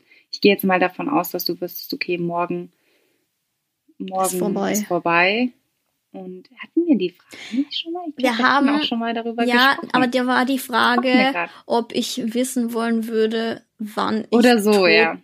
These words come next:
Speaker 2: also wann ich sterbe, weil was würde ich dann anders machen? Oder
Speaker 1: Ja.
Speaker 2: ob's schlimm wär, wenn ich morgen sterben würde, ob ich was anderes gemacht hätte oder so, irgendwie war das. Ähm, was ich machen würde,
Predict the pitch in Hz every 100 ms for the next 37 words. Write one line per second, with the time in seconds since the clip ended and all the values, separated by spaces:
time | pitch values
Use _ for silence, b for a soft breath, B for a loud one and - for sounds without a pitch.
0 | - 214 214 220 220 _ _ _ 233 220
1 | 214 - - - 208 220 196 220 226 226
2 | 185 208 226 208 - 220 269 220 226 220
3 | 233 226 220 247 240 B B B B B
4 | B 240 226 262 269 277 - - - -
5 | 240 254 262 247 226 220 220 202 208 208
6 | - - 202 214 202 208 196 - 220 -
7 | 202 208 - - 190 - - - - 269
8 | - 226 226 240 240 247 - B B B
9 | B B 226 208 220 226 233 233 233 226
10 | 226 - 233 254 233 220 214 214 247